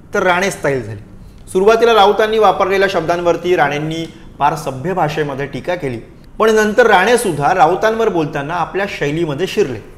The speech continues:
एकेरी उल्लेख करू लागले आणि त्यांनी बरंच काही काढलं. भाजपचे मुख्य प्रवक्ते केशव उपाध्ये हे राणेंच्या शेजारी बसले होते,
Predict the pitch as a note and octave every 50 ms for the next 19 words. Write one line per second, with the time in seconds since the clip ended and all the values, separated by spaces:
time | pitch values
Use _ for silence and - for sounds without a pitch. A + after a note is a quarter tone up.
0 | - - - - - - - - E3+ D#3 D3 D#3 F3 E3 D#3 C#3 B2 B2 C#3 F3
1 | - - F#3+ F#3 F#3 F#3 F3+ F3 E3+ F3 F3 F3 - - - - - - - -
2 | - - - - F#3+ A3 A3 A3+ G#3+ G#3+ A#3+ B3 F3+ C#3 B2+ E3+ A3 A#3 - D#3+
3 | - D#3 C#3 - - B2 A2 G#2+ - - - - - - - - - - - -
4 | - - - D3 F3 F#3 G3 A#3+ A#3 A3+ G#3 - A3+ A3 G3 F3 D3+ - - F3+
5 | - D#3+ D#3 D#3+ D#3 D#3+ - F#3 F3+ F#3 F#3 - D#3 C#3 - - D3+ C#3+ - D3
6 | D3 D3 D3 D3 D#3+ E3+ F3+ F3+ - - - - - - - - - D3 D3 D3
7 | D3 - - - - B2+ C#3 D3 D3+ E3+ - - D3 C#3 D#3+ F#3 G#3+ F3 F#3 E3+
8 | F3+ A3 B3 A#3 F#3 - D3+ D3+